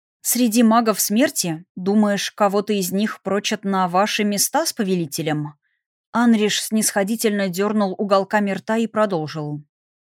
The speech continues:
«За всю историю существования Ирмунда ни один маг смерти не предавал свой род. Потому что, знаем, Белая Эйта не прощает тех, кто забирает ее жрецов. У нас одна покровительница.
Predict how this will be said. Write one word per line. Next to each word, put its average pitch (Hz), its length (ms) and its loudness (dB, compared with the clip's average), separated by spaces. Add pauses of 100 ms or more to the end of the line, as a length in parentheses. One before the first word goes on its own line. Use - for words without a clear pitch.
(160)
«За - 220 -4
всю 196 200 2
историю 190 420 2
существования 180 800 0
Ирмунда 165 680 0 (200)
ни 220 140 4
один 233 280 4
маг 226 220 2
смерти 247 480 2
не 226 140 2
предавал 208 380 2
свой 202 280 0
род. 143 320 -6 (460)
Потому 262 280 0
что, 247 260 2
знаем, 185 600 2
Белая 233 380 4
Эйта 233 320 2
не 226 160 4
прощает 226 640 0
тех, 208 340 0
кто 170 260 -2
забирает 165 520 2
ее 175 220 0
жрецов. 151 680 -6 (480)
У 240 100 2
нас 254 320 4
одна 233 420 4
покровительница. 156 1040 -2